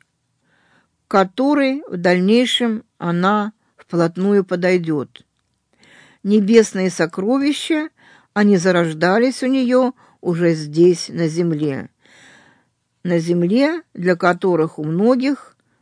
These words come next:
главны были собирательства сокровищ земных. Да, Татьяна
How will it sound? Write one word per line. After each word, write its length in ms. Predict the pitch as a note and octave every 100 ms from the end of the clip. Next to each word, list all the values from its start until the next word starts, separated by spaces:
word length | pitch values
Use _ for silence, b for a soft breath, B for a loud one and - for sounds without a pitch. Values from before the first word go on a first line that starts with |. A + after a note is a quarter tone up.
| -
главны 560 | E3 D#3+ F3+ A3 A#3 G#3
были 420 | G#3+ A3+ G#3+ A3+
собирательства 960 | - E3 D3 D#3 F3+ F3 E3 E3+ E3+ F#3 b b b b
сокровищ 800 | - C#3 - D#3 D#3 D#3 - - -
земных. 720 | C3+ D3 C#3+ C3+ G2+ - _ _ _ _ _ _ b b b b -
Да, 420 | E3+ F#3+ E3 F#3 -
Татьяна 760 | F3 - F3+ A3 C4+ C4+ C#4